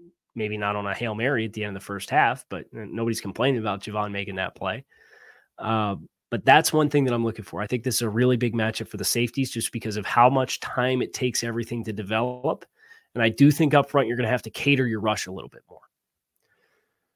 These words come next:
So final prediction. What do I think goes down? Uh, when I think about the outlook, the matchup for Miami offensively, I think there's a lot to like. Uh, I do think Tennessee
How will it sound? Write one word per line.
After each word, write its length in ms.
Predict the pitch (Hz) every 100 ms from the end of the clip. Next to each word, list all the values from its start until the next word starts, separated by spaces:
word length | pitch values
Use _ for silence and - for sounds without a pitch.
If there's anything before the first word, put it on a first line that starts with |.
| _ _ _ _ _
So 140 | - 175
final 280 | 214 208 208
prediction. 640 | 190 185 165 - 104 - _ _ _ _ _ _ _ _
What 140 | 127 160
do 120 | 170
I 60 | 156
think 240 | 165 147
goes 280 | 147 139 113
down? 420 | 120 113 98 90 _ _ _ _ _ _ _
Uh, 460 | 117 113 113 113 113
when 440 | 107 120 123 131
I 160 | 135 131
think 360 | - 190 190
about 360 | 170 165 165 156
the 520 | 135 139 135 135 135 117 _ - _ _ _ -
outlook, 500 | 156 170 170 175 170
the 80 | 131
matchup 560 | 123 139 160 - 160 -
for 160 | 147
Miami 500 | 135 127 139 151 151 -
offensively, 720 | 113 - 143 156 175 160 160
I 60 | 117
think 180 | 135 123
there's 160 | 113
a 60 | 110
lot 360 | 107 110 117 -
to 100 | 113
like. 480 | 113 123 175 - - _ _ _ _ -
Uh, 140 | 110 -
I 140 | 117
do 340 | 123 101 135 147
think 340 | 165 165 170 _
Tennessee 840 | - 165 165 151 - 156 160 165 151